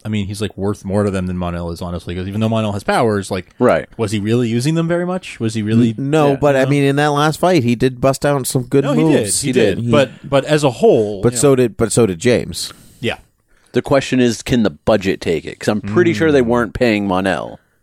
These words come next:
Speaker 3: No, probably, they probably
Speaker 1: <laughs> No, he was
Speaker 3: weren't.
Speaker 1: just, he was just hanging around. He was just
Speaker 3: <laughs> He was like, "Well, I might as well do something if I'm here."
Speaker 2: Right.
Speaker 3: And,
Speaker 1: Although they
Speaker 3: "Oh,
Speaker 1: did
Speaker 3: you see, on Earth, you just do things for free."
Speaker 1: <laughs>
Speaker 3: Oh, okay,
Speaker 1: Okay,
Speaker 3: great.
Speaker 1: great, yeah.
Speaker 3: Yeah.
Speaker 1: I mean, they did, they did, um,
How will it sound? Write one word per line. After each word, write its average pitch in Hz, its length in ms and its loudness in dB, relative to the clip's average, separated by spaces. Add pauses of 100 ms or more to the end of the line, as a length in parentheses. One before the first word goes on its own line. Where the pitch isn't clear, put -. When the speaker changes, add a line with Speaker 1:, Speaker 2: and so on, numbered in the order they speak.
(280)
Speaker 3:
No, 90 240 2
probably, - 260 -2
they 180 160 0
probably - 260 -2
Speaker 1:
<laughs> 156 40 -2
No, 156 100 2
he 175 140 2
was 175 80 4
Speaker 3:
weren't. 160 60 -2
Speaker 1:
just, - 260 -8 (180)
he 214 140 0
was 156 80 2
just 156 180 -4
hanging 127 260 0
around. 113 280 0
He 110 80 0
was 107 120 -2
just 104 260 -6
Speaker 3:
<laughs> - 0 -
He 156 60 2
was 131 120 2
like, 110 160 0
"Well, 120 100 4
I 101 40 2
might 98 140 2
as 82 80 -2
well 87 140 2
do 82 160 0
something 82 400 -2
if 78 140 -2
I'm 73 100 -2
here." - 140 -2
Speaker 2:
Right. 95 180 4 (320)
Speaker 3:
And, - 80 0
Speaker 1:
Although 247 260 2
they 233 200 -8
Speaker 3:
"Oh, 190 100 4
Speaker 1:
did 175 80 2
Speaker 3:
you 156 80 0
see, 175 240 2
on 117 160 2
Earth, 135 320 0
you 117 140 2
just 131 260 0
do 123 160 2
things 117 260 0
for - 140 -2
free." 87 540 0
Speaker 1:
<laughs> - 40 -10
Speaker 3:
Oh, 202 420 2
okay, - 120 2
Speaker 1:
Okay, - 140 -2
Speaker 3:
great. - 100 0
Speaker 1:
great, 202 300 2
yeah. 180 200 0
Speaker 3:
Yeah. 131 340 0 (180)
Speaker 1:
I 254 100 0
mean, 240 160 -4
they 196 140 0
did, 214 380 -4
they 143 200 -2
did, 135 640 -4
um, 92 680 -6